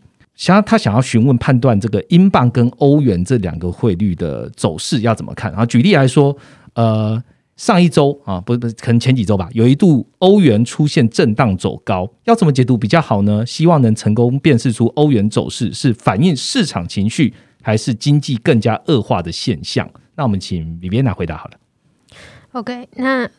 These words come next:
Speaker 2: 呃，欧元跟英镑其实都是属于政策型的货币，叫，
Speaker 1: 嗯。
Speaker 2: 不像台币这样，台币可能是出口型的货币，所以对于这种政策型的货币，呃，我自己觉得最重要是还是看货币政策啦，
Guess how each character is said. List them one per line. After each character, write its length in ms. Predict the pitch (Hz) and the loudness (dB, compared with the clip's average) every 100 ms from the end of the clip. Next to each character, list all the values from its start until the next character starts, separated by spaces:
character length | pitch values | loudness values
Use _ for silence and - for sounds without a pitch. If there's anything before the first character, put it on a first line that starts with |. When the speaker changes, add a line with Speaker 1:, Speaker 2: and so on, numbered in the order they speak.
| - | -6
Speaker 2:
呃， 280 | 208 190 190 | -2 -2 -4
欧 220 | - 349 330 | 0 0 2
元 200 | 196 196 | 0 0
跟 240 | 208 208 | -4 -2
英 160 | 202 208 | -4 -4
镑 260 | 214 185 | -6 -8
其 200 | - 190 | -6 -6
实 60 | 185 | -4
都 220 | 196 196 | -4 -4
是 180 | 208 202 | -4 -6
属 260 | - - - | -10 -14 -14
于 160 | 196 208 | -16 -10
政 220 | 214 196 | -6 -6
策 200 | 202 185 | -6 -8
型 200 | - - | -8 -16
的 100 | 208 | -14
货 220 | 214 190 | -12 -12
币， 260 | - 180 190 | -14 -16 -10
叫， 220 | 196 185 | -6 -4
Speaker 1:
嗯。 100 | 196 | -2
Speaker 2:
不 60 | 170 | -2
像 260 | 208 214 | -2 -4
台 240 | 208 175 175 | -6 -8 -10
币 220 | - 196 | -8 -10
这 100 | 196 | -8
样， 160 | 180 196 | -10 -8
台 140 | 180 | -8
币 140 | 190 | -8
可 100 | 202 | -6
能 180 | 175 175 | -8 -8
是 220 | 196 185 | -10 -10
出 160 | 196 190 | -10 -12
口 180 | 190 202 | -12 -14
型 200 | - 160 | -14 -16
的 80 | 190 | -16
货 200 | 208 - | -16 -18
币， 160 | - - - - - - | -20 -20 -20 -20 -20 -8
所 80 | 302 | -4
以 80 | 294 | 0
对 200 | 302 247 | 2 2
于 20 | |
这 100 | 254 | -2
种 200 | 185 175 | -6 -6
政 180 | 208 202 | -6 -4
策 160 | 196 | -4
型 160 | 190 147 | -6 -10
的 80 | 180 | -10
货 220 | 190 185 | -10 -10
币， 360 | - 180 165 - | -12 -14 -14 -14
呃， 260 | 185 170 165 | -12 -10 -10
我 80 | |
自 120 | 196 285 | -8 -6
己 100 | 196 | -6
觉 100 | 165 | -6
得 60 | |
最 180 | 190 185 | -6 -8
重 200 | 175 170 | -10 -12
要 180 | 175 185 | -12 -14
是 300 | - 170 196 | -16 -16 -14
还 160 | 180 175 | -12 -10
是 80 | |
看 180 | 202 208 | -10 -8
货 140 | 202 180 | -8 -10
币 140 | 180 | -12
政 240 | - 196 | -14 -14
策 240 | 208 - 196 | -16 -20 -20
啦， 180 | 208 | -20